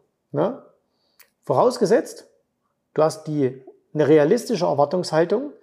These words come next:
Also wenn du eben jetzt hinkommst und sagst, hier, nehmen wir mal unser, unser Abnehmbeispiel,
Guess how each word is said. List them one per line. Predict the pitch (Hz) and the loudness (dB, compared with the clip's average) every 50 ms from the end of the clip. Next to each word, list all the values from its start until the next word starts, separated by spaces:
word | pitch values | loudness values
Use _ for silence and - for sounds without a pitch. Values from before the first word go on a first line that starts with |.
| _ _ _ _ _ _ _ _ _ | _ _ _ _ _ _ _ _ _
Also | _ 160 156 135 | _ -2 0 2
wenn | 151 175 185 | 2 0 2
du | 202 | 0
eben | 180 175 160 | -2 0 -2
jetzt | 156 139 - | -2 -4 -2
hinkommst | - 226 269 254 - 151 170 208 220 - | -2 -2 -2 0 0 0 0 0 -2 -8
und | 196 147 | -6 -2
sagst, | 165 170 147 131 - | -2 -2 -2 -4 -4
hier, | - 165 190 208 214 | 0 2 2 2 0
nehmen | 175 120 131 151 160 160 | -4 -6 -4 -2 0 0
wir | 165 | 2
mal | 160 170 165 | 2 2 2
unser, | 160 135 139 135 127 127 - - _ _ | 2 2 2 0 0 -2 -10 -20 _ _
unser | _ 185 - 127 - - | _ -8 -6 -6 -2 -4
Abnehmbeispiel, | 220 - - 190 160 151 139 143 139 151 151 - - 170 196 247 277 | -4 0 2 2 2 2 4 4 2 2 2 2 2 2 2 2 0